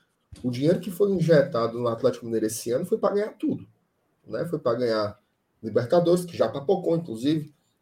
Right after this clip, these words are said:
pra ganhar a Série A, que não ganha há duzentos anos, e pra ganhar também a Copa do Brasil,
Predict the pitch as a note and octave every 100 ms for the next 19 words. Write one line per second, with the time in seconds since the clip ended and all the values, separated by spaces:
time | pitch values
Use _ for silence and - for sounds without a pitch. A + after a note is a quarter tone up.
0 | - A#2 A#2+ B2 A#2 A#2 - B2+ C#3 C#3+
1 | - - B2+ B2 A#2 A#2+ G2+ G2 _ _
2 | - A#2 F3 F3 E3 A3+ - _ _ _
3 | - G3+ G3+ F3 E3+ D#3 D3 D#3+ C#3+ C#3+
4 | E3 F3+ F3+ F3+ B2+ A#2+ D3